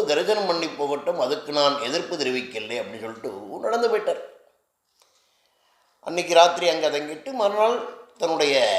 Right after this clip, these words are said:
பாத யாத்திரையை தொடங்கி அடுத்த கிராமத்தை நோக்கி போக ஆரம்பிச்சுட்டார். சரியா?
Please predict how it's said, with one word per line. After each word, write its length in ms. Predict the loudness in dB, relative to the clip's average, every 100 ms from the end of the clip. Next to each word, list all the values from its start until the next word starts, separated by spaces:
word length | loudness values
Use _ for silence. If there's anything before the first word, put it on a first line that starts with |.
| 0 -6 -8
பாத 200 | 0 2 4
யாத்திரையை 440 | 2 0 -6 -8
தொடங்கி 380 | -8 -10 -8 -10 -10 -8
அடுத்த 280 | -6 -4 -4
கிராமத்தை 520 | 0 0 0 -2 -4 -4
நோக்கி 300 | -4 -6 -12
போக 240 | -8 -6 -4
ஆரம்பிச்சுட்டார். 580 | -4 -6 -14 -20 -20 -20 _ _ _ _ _ _ _ _ _ _ _ _ _ _ _ _ _ _ _ _ _ -12
சரியா? 260 | -6 -6